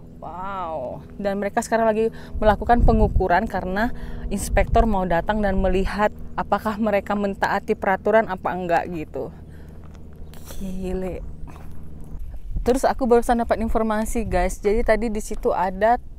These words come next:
ada, eh, seperti satu tanaman gitu yang mati dan, dan dibiarkan di sana,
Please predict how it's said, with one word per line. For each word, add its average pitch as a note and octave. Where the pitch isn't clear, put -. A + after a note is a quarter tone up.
ada, G#3+
eh, G#3
seperti G#3+
satu G#3
tanaman G#3
gitu G#3+
yang G#3
mati A#3
dan, G3+
dan G3+
dibiarkan G3+
di G3
sana, F#3+